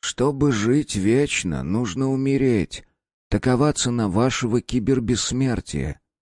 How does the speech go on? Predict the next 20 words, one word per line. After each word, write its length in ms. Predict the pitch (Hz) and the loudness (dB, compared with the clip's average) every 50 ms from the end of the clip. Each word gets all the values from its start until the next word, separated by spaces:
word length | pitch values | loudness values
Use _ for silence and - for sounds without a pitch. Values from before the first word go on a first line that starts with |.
| _ _ _ _ _ _ _ | _ _ _ _ _ _ _
Легкое 380 | 110 120 123 117 - - 117 113 | 2 4 4 4 2 0 0 0
нажатие 440 | 113 110 98 110 120 104 - 107 101 | 0 0 0 0 0 0 0 0 0
на 120 | 104 104 | 0 0
сенсорной 500 | 101 - 107 101 - - 98 95 104 98 | 0 0 -2 -2 -2 -2 -2 0 -2 0
панели 540 | - - 107 117 127 139 135 117 90 - - _ _ _ _ _ _ - | 0 0 -2 0 0 0 0 0 0 -2 -4 _ _ _ _ _ _ 0
и 80 | 87 | 2
укол 340 | 107 120 104 - 147 139 123 | 2 2 2 2 2 2 2
тонкой 420 | - 131 131 123 113 - 117 120 | 2 0 0 0 0 0 2 2
иглой, 340 | 120 92 107 113 107 101 98 | 2 4 4 4 4 4 4
которого 360 | - 98 90 - 104 98 98 | 2 0 0 0 2 2 2
миллиардер 580 | 98 98 98 98 98 101 104 98 98 123 127 110 | 2 2 2 2 2 2 2 0 0 0 0 0
даже 260 | 82 110 104 90 104 | 0 0 0 0 0
не 100 | 107 107 | -2 -2
почувствовал, 600 | - - 101 - - 104 95 87 - 87 87 87 80 | -2 -2 -4 -2 -2 -2 -2 0 0 0 0 0 0
положили 440 | - 90 87 95 90 92 104 95 | 0 0 0 0 0 0 0 0
конец 380 | 87 - 95 90 101 104 95 - | 0 0 0 0 0 -2 -2 -2
этому 260 | 90 78 - 85 85 | -2 -2 -2 -2 -2
спору. 500 | 78 - - - 71 65 62 58 53 - _ _ _ _ _ _ _ _ _ _ _ _ _ - | -4 -6 -8 -6 -6 -6 -6 -8 -10 -14 _ _ _ _ _ _ _ _ _ _ _ _ _ 0
Лицо 360 | 90 117 135 - - 156 143 | 0 0 2 2 0 0 0
Штайнберга, 720 | - - - 160 151 147 117 - 80 67 58 - 50 - | -2 -2 -2 -2 -2 -2 -2 -2 -4 -4 -4 -8 -10 -12